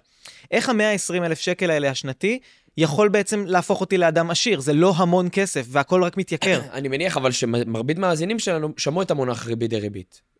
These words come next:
Speaker 1: אז
Speaker 2: אה,
Speaker 1: למי-, למקרה
Speaker 2: למ-,
Speaker 1: שלא
Speaker 2: למקרה
Speaker 1: שמעו מה זה
Speaker 2: שלא.
Speaker 1: ריבית דריבית.
Speaker 2: אוקיי, אז ריבית דריבית, לא סתם קראו לזה הפלא השמיני בתבל, זה בעצם
Speaker 1: זה
Speaker 2: המנ-,
Speaker 1: איינשטיין קרא לזה ככה.
Speaker 2: נכון.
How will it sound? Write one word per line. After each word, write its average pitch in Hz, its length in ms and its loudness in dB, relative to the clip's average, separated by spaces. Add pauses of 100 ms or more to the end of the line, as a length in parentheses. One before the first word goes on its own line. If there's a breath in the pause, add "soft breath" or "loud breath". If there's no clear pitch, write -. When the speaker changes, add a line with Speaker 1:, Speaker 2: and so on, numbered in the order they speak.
(120)
Speaker 1:
אז 175 140 2
Speaker 2:
אה, 202 100 6
Speaker 1:
למי-, 202 200 2
למקרה 196 640 4
Speaker 2:
למ-, 247 40 2
Speaker 1:
שלא 196 240 2
Speaker 2:
למקרה 233 160 8
Speaker 1:
שמעו 214 300 4
מה 208 100 6
זה 160 60 4
Speaker 2:
שלא. - 100 4
Speaker 1:
ריבית 175 420 0
דריבית. 151 580 0
Speaker 2:
אוקיי, 110 360 -2
אז 104 120 -8
ריבית 160 220 -2
דריבית, 156 500 -2 (140)
לא 131 120 -4
סתם 123 240 -6
קראו 120 220 -4
לזה 131 260 -2
הפלא 131 260 -4
השמיני 117 320 -6
בתבל, 117 500 -6
זה 110 140 -10
בעצם 120 380 -6 (100)
Speaker 1:
זה 147 120 4
Speaker 2:
המנ-, 175 60 6
Speaker 1:
איינשטיין 180 400 2
קרא 131 220 0
לזה 123 200 -4
ככה. 120 260 -6
Speaker 2:
נכון. 101 160 -6